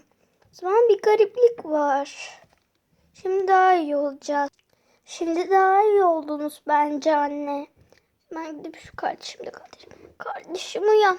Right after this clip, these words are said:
hadi ne olur. Eh, ne oluyor sabahın köründe?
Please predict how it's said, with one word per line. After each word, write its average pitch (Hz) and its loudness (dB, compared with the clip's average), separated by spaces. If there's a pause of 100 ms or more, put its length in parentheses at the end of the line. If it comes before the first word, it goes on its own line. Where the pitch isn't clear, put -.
hadi 359 -4
ne 320 -8
olur. 359 -2 (720)
Eh, - -6
ne 392 2
oluyor 359 -2
sabahın - -12
köründe? 330 -10